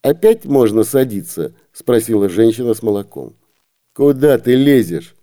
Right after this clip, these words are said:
Смерти, что ли, никак себе не найдёшь?» крикнул на неё стрелочник, бегавший за клином. «Она молоко везёт, целую бутыль, боится, скиснет».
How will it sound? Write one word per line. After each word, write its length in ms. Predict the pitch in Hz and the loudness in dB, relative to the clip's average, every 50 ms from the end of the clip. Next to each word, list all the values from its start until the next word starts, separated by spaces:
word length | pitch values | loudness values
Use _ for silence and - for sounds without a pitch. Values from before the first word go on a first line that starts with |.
| _ _ _ _ | _ _ _ _
Смерти, 600 | - - - 156 147 139 147 151 147 135 - 151 | -16 -6 -2 0 2 4 4 4 2 2 -2 -6
что 220 | 143 - - 160 151 | -8 -4 0 0 2
ли, 100 | 139 139 | 2 2
никак 360 | 143 143 123 - 151 131 - | 0 0 0 0 -2 -2 -2
себе 240 | - 147 139 131 135 | -4 -4 0 0 2
не 100 | 135 135 | 2 2
найдёшь?» 560 | 131 131 131 135 127 120 123 131 117 107 - | 2 2 2 2 2 2 2 2 2 0 0
крикнул 360 | - 131 131 - - 117 117 | -2 -2 -2 -2 0 0 0
на 100 | 120 120 | 0 0
неё 220 | 117 120 120 120 110 | 0 0 2 0 0
стрелочник, 760 | 110 - - 113 131 160 160 143 117 - 117 107 85 - _ _ _ - | 0 -2 -2 0 2 2 2 2 0 -4 -8 -8 -8 -10 _ _ _ -16
бегавший 520 | 95 101 127 135 120 117 110 - - 113 | -6 -2 0 0 0 -2 -6 -8 -8 -6
за 120 | 98 123 | -6 -6
клином. 540 | 127 - 123 110 98 87 73 69 - - - _ _ _ _ _ _ _ _ _ _ _ _ _ | -6 -6 -6 -8 -8 -8 -10 -12 -16 -20 -20 _ _ _ _ _ _ _ _ _ _ _ _ _
«Она 460 | - - 104 113 139 151 156 147 139 110 | -6 -4 -2 0 2 2 4 2 2 2
молоко 480 | 143 139 143 147 147 - - 175 165 | 2 2 4 4 2 2 2 2 2
везёт, 520 | 143 123 120 113 95 104 101 90 82 - - | 4 2 0 0 0 0 0 0 0 -4 -4
целую 360 | - 139 131 127 131 127 123 | 0 2 4 4 4 4 2
бутыль, 480 | 117 135 151 - - 127 101 80 69 | 2 -2 -4 -2 -2 -4 -4 -4 -6
боится, 560 | 69 78 107 127 151 156 147 - - 139 147 131 | -6 -2 2 4 4 4 2 0 -2 -2 -2 -2
скиснет». 640 | - - - 131 131 - - 98 76 67 - _ | -2 -6 -8 -8 -8 -8 -10 -12 -14 -14 -16 _